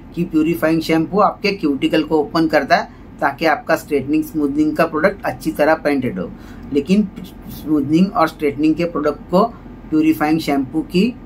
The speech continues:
ज़रूरत नहीं, वो खुद इतने capable है कि खुद cuticle को open कर सकते हैं। इसके लिए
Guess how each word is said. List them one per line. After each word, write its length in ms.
ज़रूरत 320
नहीं, 240
वो 180
खुद 200
इतने 380
capable 540
है 100
कि 140
खुद 320
cuticle 440
को 120
open 320
कर 200
सकते 360
हैं। 600
इसके 280
लिए 200